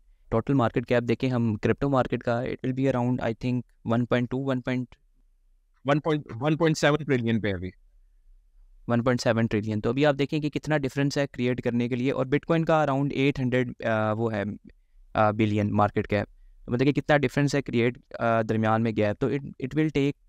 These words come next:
Speaker 1: time, eventually क्रिप्टो मार्केट करेगी, सैचुरेट कर जाएगी, मैच्योर हो जाएगी, लेकिन it will take time के
Speaker 2: हम्म।
Speaker 1: हम नाइंटी फ़ाइव ट्रिलियन पे जाके, नाइंटी फ़ाइव भी नहीं तो approximately फिफ्टी ट्रिलियन या इससे भी नीचे, तो it will take time।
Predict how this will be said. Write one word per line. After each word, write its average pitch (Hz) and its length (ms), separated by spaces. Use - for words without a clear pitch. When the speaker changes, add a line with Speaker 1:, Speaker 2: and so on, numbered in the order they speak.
Speaker 1:
time, 135 220
eventually 147 540
क्रिप्टो 147 240
मार्केट 139 360
करेगी, 131 460
सैचुरेट 127 500
कर 117 160
जाएगी, 120 240
मैच्योर 120 320
हो 110 120
जाएगी, 123 240
लेकिन 127 320
it - 60
will 123 220
take 110 240
time 110 240
के 110 200
Speaker 2:
हम्म। 98 140
Speaker 1:
हम 113 100
नाइंटी 113 320
फ़ाइव 120 300
ट्रिलियन 113 320
पे 110 80
जाके, 101 320
नाइंटी 160 200
फ़ाइव 170 220
भी 170 100
नहीं 165 160
तो 165 160
approximately 151 600
फिफ्टी 156 340
ट्रिलियन 143 520
या 135 80
इससे 135 240
भी 139 80
नीचे, 127 260
तो 131 140
it - 180
will 135 200
take 107 280
time। 98 160